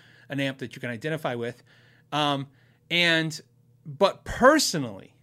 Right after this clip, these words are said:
for me, the only reason I would use amplifiers, and when I do use my amplifiers, is for that exactly thing, for me. It's just 'cause I want to have that moment.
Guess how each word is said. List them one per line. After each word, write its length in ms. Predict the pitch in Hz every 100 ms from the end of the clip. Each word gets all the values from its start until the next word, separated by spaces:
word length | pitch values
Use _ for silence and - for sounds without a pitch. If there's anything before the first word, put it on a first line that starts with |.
| _
for 320 | - - 151
me, 500 | 143 151 160 214 277
the 160 | 196 147
only 200 | 156 170
reason 340 | 160 170 156
I 140 | 147 143
would 140 | 147
use 240 | 143 143 131
amplifiers, 560 | 135 160 185 190 165
and 100 | 123
when 100 | 123
I 60 | 117
do 100 | 107
use 200 | 131 147
my 80 | 165
amplifiers, 400 | 185 - 226 -
is 220 | 156 143
for 160 | - 139
that 240 | 131 135
exactly 460 | 127 113 139 135 143
thing, 240 | 165 113
for 160 | - 139
me. 300 | 151 147 - _ _ _ _ _ _
It's 140 | 135
just 160 | 170 -
'cause 160 | 180
I 160 | 170 165
want 360 | 156 160 160 -
to 60 |
have 220 | 143 165 160
that 160 | 156
moment. 480 | 147 156 151 107